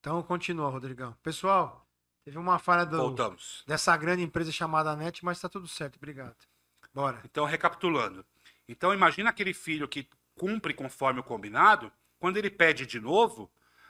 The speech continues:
Speaker 2: qual é a chance dele ganhando cada vez mais independência? Muito grande. Agora, imagina aquela situação que você fala, teu filho fala que vai chegar meia-noite, chega às quatro. Na segunda vez, ele fala que vai chegar meia-noite, chega às quatro. O que que vai acontecer na terceira e quarta vez?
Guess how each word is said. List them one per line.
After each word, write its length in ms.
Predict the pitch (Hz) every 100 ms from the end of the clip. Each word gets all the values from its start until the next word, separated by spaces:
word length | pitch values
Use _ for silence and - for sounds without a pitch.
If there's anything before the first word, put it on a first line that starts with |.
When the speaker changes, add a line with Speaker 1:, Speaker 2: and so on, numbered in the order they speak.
| _
Speaker 2:
qual 140 | 175
é 40 | 202
a 60 |
chance 300 | - 175 175
dele 180 | 147 143
ganhando 320 | 131 135 139
cada 200 | 139 135
vez 220 | 147 156 135
mais 280 | 135 127
independência? 680 | 123 123 135 107 101 - 95
Muito 220 | 110 127 202
grande. 360 | 202 131 101 - _ _ - - -
Agora, 220 | 117 160
imagina 400 | 180 160 185 240
aquela 220 | 233 208
situação 420 | - 170 - 202
que 80 | 202
você 260 | 165 - 165
fala, 400 | - 175 220 202
teu 140 | 185
filho 220 | 175 175
fala 160 | 160 165
que 80 | 160
vai 80 | 156
chegar 220 | 160 160
meia-noite, 480 | 147 156 226 240 - _ _
chega 240 | - 185
às 80 | 185
quatro. 400 | - 120 - - _ _ -
Na 140 | 147
segunda 320 | 147 160 165 151
vez, 400 | - 180 226 180
ele 120 | 151
fala 200 | 165 160
que 40 |
vai 80 | 156
chegar 180 | 151 143
meia-noite, 320 | 143 147 202
chega 240 | - 185 202
às 100 | -
quatro. 360 | 147 110 -
O 380 | - _ _ _
que 100 | 240
que 60 | 233
vai 80 | 240
acontecer 400 | 220 190 160 170
na 120 | 151
terceira 440 | - 139 - 156
e 40 | 143
quarta 300 | - - 123
vez? 460 | 104 92 - -